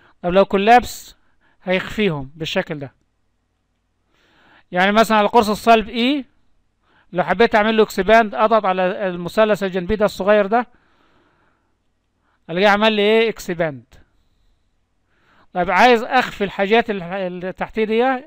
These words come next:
يبقى اضغط عليه، عليه مره تانية، اعمل لها ايه؟ كولابس.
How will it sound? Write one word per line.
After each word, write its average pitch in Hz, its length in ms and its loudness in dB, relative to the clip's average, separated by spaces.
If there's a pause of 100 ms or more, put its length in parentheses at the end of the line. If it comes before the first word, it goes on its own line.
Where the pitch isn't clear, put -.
يبقى 190 220 0
اضغط 202 200 2
عليه، 196 340 0
عليه 190 260 -4
مره 190 220 -2
تانية، 214 360 -4 (540)
اعمل 180 240 -4
لها 202 280 4
ايه؟ 214 60 2
كولابس. - 800 -8